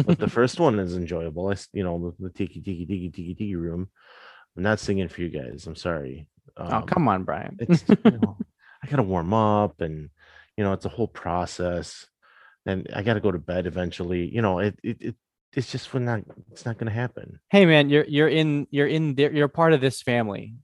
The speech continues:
Speaker 2: And if you know this family, you know you can sing. So I know you got pipes.
Speaker 1: <laughs>
Speaker 2: I know you can.
Speaker 1: <laughs> Maybe we'll save that for the one year anniversary if we get there.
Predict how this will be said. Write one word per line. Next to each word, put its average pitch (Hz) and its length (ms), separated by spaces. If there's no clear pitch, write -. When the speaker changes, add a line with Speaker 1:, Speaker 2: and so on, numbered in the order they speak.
Speaker 2:
And 117 160
if 110 160
you 127 100
know 143 180
this 139 200
family, 131 420
you 113 180
know 120 240
you 123 140
can 120 180
sing. 104 360
So 101 120
I 101 100
know 107 240
you 107 100
got 107 280
pipes. - 380
Speaker 1:
<laughs> - 240
Speaker 2:
I 117 120
know 127 240
you 135 200
can. 120 460
Speaker 1:
<laughs> - 1600
Maybe 147 200
we'll 151 140
save 123 240
that 113 200
for 104 100
the 95 100
one 92 200
year 92 120
anniversary 82 760
if - 160
we 98 80
get 87 220
there. - 280